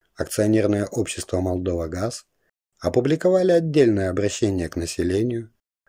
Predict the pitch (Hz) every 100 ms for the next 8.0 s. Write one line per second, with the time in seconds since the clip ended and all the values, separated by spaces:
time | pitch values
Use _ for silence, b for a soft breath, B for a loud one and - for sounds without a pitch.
0 | _ - 170 185 165 151 143 143 - 98
1 | 101 107 120 123 117 - _ _ - 160
2 | 139 101 90 - 85 78 95 107 131 131
3 | 127 - _ _ _ _ 196 202 170 143
4 | 127 107 87 82 87 110 127 - _ _
5 | - 113 92 - 80 87 90 104 101 98
6 | 90 _ _ 101 90 80 - 82 - -
7 | 71 - _ _ _ - 82 71 -